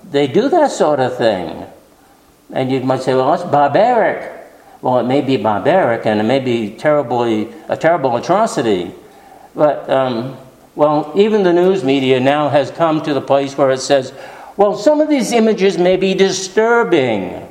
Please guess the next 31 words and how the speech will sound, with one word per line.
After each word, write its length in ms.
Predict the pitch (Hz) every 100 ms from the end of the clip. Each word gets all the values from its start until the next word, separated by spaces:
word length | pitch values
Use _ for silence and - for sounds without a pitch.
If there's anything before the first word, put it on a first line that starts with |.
| - - _ - - - - -
<clears throat> 20 |
And 320 | - 160 175
so 140 | 175
you 160 | 208 196
may 200 | 202 226
not 240 | 226 208
want 280 | 202 220 214
your 100 | 180
children 540 | - - 233 214 196 170
to 120 | 175
see 260 | - 220
some 260 | 214 190 180
of 60 | 165
these 260 | 170 151
images. 640 | 214 226 220 139 131 95 - - -
And 120 | 143
then 140 | 156 170
they 140 | 165
go 240 | 156 151
ahead 260 | 147 151 147
and 240 | 139 127 - - - 180
put 100 | 180
somebody 460 | 190 185 175 160
falling 720 | 147 190 202 226 180 147 147
from 420 | 147 160 160 151 - -
this, 340 | 156 156 156 151
uh, 420 | 143 127 120 - - - -
um, 500 | - 117 110 107 110 110 135 - _ _ _ _ - - _
entertainment 760 | 185 180 175 - 180 175 151 -
playground 1080 | 175 196 185 151 139 135 139 135 135 131 117
ride, 640 | 151 139 113 107 131 143